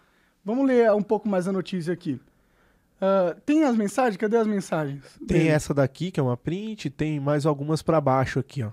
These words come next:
Speaker 2: Mas
Speaker 1: Ah.
Speaker 2: aí eu vou passando com calma. Você quer, você
Speaker 1: Não.
Speaker 2: quer direto pras
Speaker 1: Não,
Speaker 2: mensagens,
Speaker 1: deixa
Speaker 2: ó?
Speaker 1: eu ver as mensagens.
Speaker 2: Ó, tem essa daí que ele é um link que ele compartilhou também.
Speaker 1: Esse é o link, ah, o que que tem aí que ataque ao S T F? É ataque ao S T F, é, S T F nenhum.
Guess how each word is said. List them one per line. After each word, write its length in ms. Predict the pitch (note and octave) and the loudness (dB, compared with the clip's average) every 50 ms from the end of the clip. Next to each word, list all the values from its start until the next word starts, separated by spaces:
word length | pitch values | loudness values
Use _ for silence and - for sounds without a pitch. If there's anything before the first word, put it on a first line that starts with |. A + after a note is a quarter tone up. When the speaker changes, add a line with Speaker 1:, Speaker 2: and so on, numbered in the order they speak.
| - _ - | -10 _ -4
Speaker 2:
Mas 180 | A3+ - C#3 | -2 2 4
Speaker 1:
Ah. 60 | D3+ D#3 | 4 6
Speaker 2:
aí 60 | D#3+ | 6
eu 60 | D#3+ | 6
vou 140 | D3 G3+ G#3 | 6 6 8
passando 460 | - A3 G#3 - - F3+ D#3 C#3 C#3+ | 8 8 6 6 4 2 2 2 0
com 120 | - E3 | -4 -2
calma. 300 | D3+ - C#3 C3+ C3 C3+ | 2 2 4 4 4 2
Você 140 | C3+ - D3 | 2 2 2
quer, 300 | - D3+ D3 C#3+ C3+ A#2+ | 2 2 4 4 2 2
você 180 | A2 - - C3+ | -2 -4 -4 -2
Speaker 1:
Não. 60 | - | 0
Speaker 2:
quer 100 | D3 C#3 | 0 0
direto 260 | B2+ C#3 C#3+ D3+ D3 | 2 4 4 4 4
pras 160 | - D3 C3+ | 4 0 0
Speaker 1:
Não, 60 | C3 C3+ | 0 0
Speaker 2:
mensagens, 320 | C3 G#2 - - B2+ - | 0 2 4 4 4 4
Speaker 1:
deixa 140 | C4+ A3+ A3+ | 2 0 -2
Speaker 2:
ó? 40 | C4 | 0
Speaker 1:
eu 40 | A3 | 0
ver 80 | B3 | 0
as 80 | A#3+ A3 | 0 0
mensagens. 640 | A3 A#3 A3+ G#3+ - - G3+ F3 D#3 C#3+ C#3 C3 C3+ - - _ _ _ _ _ _ _ _ _ _ _ _ _ _ _ _ | 0 -2 -4 -4 -4 -2 -2 -2 -2 -4 -6 -10 -12 -18 -20 _ _ _ _ _ _ _ _ _ _ _ _ _ _ _ _
Speaker 2:
Ó, 160 | - A2 - A2 | -10 -8 -8 -8
tem 140 | - B2+ A#2+ | -6 -6 -6
essa 180 | A#2+ - - B2+ | -6 -4 -2 -2
daí 140 | C3 B2+ | -2 -2
que 100 | B2 - | -2 -2
ele 100 | C3 B2+ | -2 0
é 60 | B2 A#2+ | 0 0
um 120 | A#2+ B2+ | -2 -2
link 280 | B2+ C3 C3 B2 - - | -4 -4 -6 -8 -8 -6
que 80 | - | -6
ele 80 | B2 A#2+ | -4 -4
compartilhou 640 | - A#2 - B2 B2 A#2+ - - A#2 A2 B2 D3 D3+ | -4 -6 -4 -4 -4 -4 -4 -6 -4 -2 -2 -2 -2
também. 600 | - - A2 A2+ B2+ C#3+ D#3+ E3 D#3+ D#3+ D#3 D#3 | -2 -4 -8 -6 -6 -4 -4 -4 -4 -4 -6 -6
Speaker 1:
Esse 180 | D#3 - - C4 | -8 -6 -4 -2
é 40 | |
o 60 | B3 A#3 | -2 0
link, 720 | A3 A#3+ C4 C#4 D4 C4+ - - C#4 C#4 C#4 C#4+ D4 - | 0 0 2 2 0 0 -2 0 0 2 2 2 0 0
ah, 560 | - A3 G#3+ G#3+ G#3+ G#3 G#3 G#3 G#3 G3+ G3 - | 0 0 2 2 2 4 4 4 2 2 0 -2
o 180 | - - - _ | -8 -14 -20 _
que 140 | - - D#4 | -4 -4 -4
que 120 | D4+ F4+ - | -2 -4 -4
tem 280 | - D4 D4+ D4 C#4 | -4 -2 -2 0 0
aí 240 | B3+ A#3+ B3 B3+ A#3 | 2 2 2 2 0
que 160 | - - - | -2 -4 -4
ataque 500 | A3 G#3 G3+ - - A#3+ A3+ A3+ - - | -2 -2 -2 0 2 2 2 2 0 0
ao 100 | A3 G#3 | 0 0
S 140 | G3+ G3 - | 0 -2 -4
T 120 | - G#3+ | -4 -2
F? 220 | F3+ E3 D3+ C3 - _ _ _ _ _ _ _ _ _ _ _ _ _ _ - | -2 0 -2 -4 -8 _ _ _ _ _ _ _ _ _ _ _ _ _ _ -4
É 140 | C5+ D#5 C#5+ | 0 0 2
ataque 360 | - - D#5+ D5 - - B4 | 4 4 4 4 4 2 0
ao 60 | C5 | 0
S 140 | A#4 E4 - | 0 0 -2
T 80 | - A4+ | -2 -2
F, 260 | G#4 G4+ A4 G#4+ - | -2 -2 -4 -6 -4
é, 360 | - A3 A3 A3 - - G3+ | -2 -2 -2 -2 -2 -2 -2
S 120 | G#3+ - - | -2 -2 0
T 80 | - B3+ | 2 2
F 200 | C#4+ D#4 - - | 2 2 0 -6
nenhum. 340 | G#4+ F#4 C4 B3+ D4+ D#4+ | -4 0 2 2 4 2